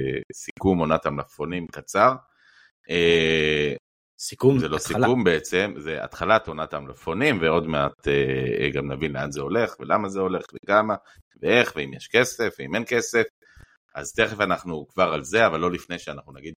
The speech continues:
Speaker 1: תודה, שי, לשותפים שלנו. אה, בירה אסטריה אדם, הבירה עם הכוכב,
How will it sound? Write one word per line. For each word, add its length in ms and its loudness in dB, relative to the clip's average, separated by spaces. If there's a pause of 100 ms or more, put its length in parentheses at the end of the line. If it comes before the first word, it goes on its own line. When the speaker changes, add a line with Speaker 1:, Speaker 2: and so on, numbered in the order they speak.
Speaker 1:
תודה, 340 2 (300)
שי, 140 -12 (180)
לשותפים 600 -2
שלנו. 420 4 (920)
אה, 240 -8
בירה 300 0
אסטריה 320 -8
אדם, 580 4
הבירה 300 -4
עם 100 -16
הכוכב, 560 4